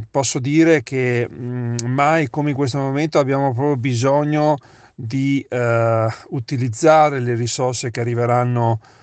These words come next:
da-, le-, dai fondi europei, in particolare del P N R, ma penso anche alla bi-, bilateralità, ma penso anche a quanto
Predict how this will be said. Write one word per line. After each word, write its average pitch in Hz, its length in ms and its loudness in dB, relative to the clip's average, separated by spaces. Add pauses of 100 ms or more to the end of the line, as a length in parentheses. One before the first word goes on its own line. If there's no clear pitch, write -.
(160)
da-, 110 480 0
le-, 110 220 -2
dai 113 120 0
fondi 113 240 -2
europei, 117 460 2
in 131 100 -2
particolare 117 460 -2
del 113 100 0
P 117 160 -4
N 117 100 -2
R, 127 500 2 (400)
ma 113 280 -2
penso 131 420 -2
anche 120 300 0
alla 117 140 2
bi-, 117 240 0 (160)
bilateralità, 117 1000 0
ma 120 340 0
penso 139 400 -2
anche 127 320 0
a 117 100 -2
quanto 131 540 2